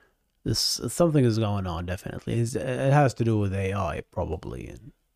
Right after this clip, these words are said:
there's a big shift in Microsoft and what's happening, but this could be, like, a significant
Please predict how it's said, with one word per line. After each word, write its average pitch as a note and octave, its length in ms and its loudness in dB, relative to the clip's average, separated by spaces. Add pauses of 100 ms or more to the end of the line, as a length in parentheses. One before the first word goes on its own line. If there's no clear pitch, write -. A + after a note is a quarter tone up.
(380)
there's A2+ 200 2
a F#2+ 260 0 (480)
big B2 240 2
shift - 480 0
in F2+ 80 -4
Microsoft - 720 -6
and C3+ 100 -8
what's - 240 -8
happening, - 500 -10
but - 140 -6 (380)
this B2+ 160 4
could B2 260 4
be, A#2 300 8 (340)
like, - 200 0
a G#2+ 180 2
significant A#2+ 1160 2